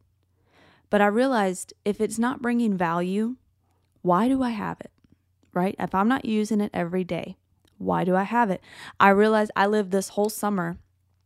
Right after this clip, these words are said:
out of one suitcase. Do you know how ma-, how many, <laughs> you know how much clothes I threw out when I got back because I realized, you know, those clothes that you're just waiting, you know what, I'm gonna drop ten pounds and, and those jeans are gonna fit.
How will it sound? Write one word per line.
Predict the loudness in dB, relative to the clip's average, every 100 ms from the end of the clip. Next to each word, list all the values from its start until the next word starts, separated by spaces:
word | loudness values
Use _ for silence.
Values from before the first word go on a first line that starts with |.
| _ _ -10 -2
out | 0
of | 2 2
one | 2
suitcase. | 0 -4 -8 -8 -14 -12 -18 -20 _ _ _ _ _ _ _ _ _ _ _ _ _ _ 0
Do |
you | 4
know | 4 4 0
how | 0 0
ma-, | 0 -4
how | -2 0
many, | 0 0 -2 -6 -10 -8 -6 -6 -8
<laughs> | -18 _ -20 -10 0
you |
know | 2
how | 2
much | -2 -6
clothes | -4 0 2 0 -6 -10
I | -6 -6
threw | -2 0 0
out | 0 -2
when | -4
I | -4
got | -6 -6
back | -6 -8 -8
because | -6 -4
I | -2
realized, | -2 -2 -2 -4 -8 -20 _ _ _
you | 2
know, | 4 2
those | 2 2
clothes | 2 2 2 2
that | 0
you're | 0
just | 0 -2
waiting, | -2 -2 -2 -4
you | -2
know | 0 0
what, | 0
I'm | -2
gonna | -2 -2
drop | 0 -2 -2
ten | -4 -4
pounds | 0 0 2 2 -2
and, | -4
and | 0 2
those | 2
jeans | 0 0 2
are | 0
gonna | 0 -2
fit. | -2 -2 -2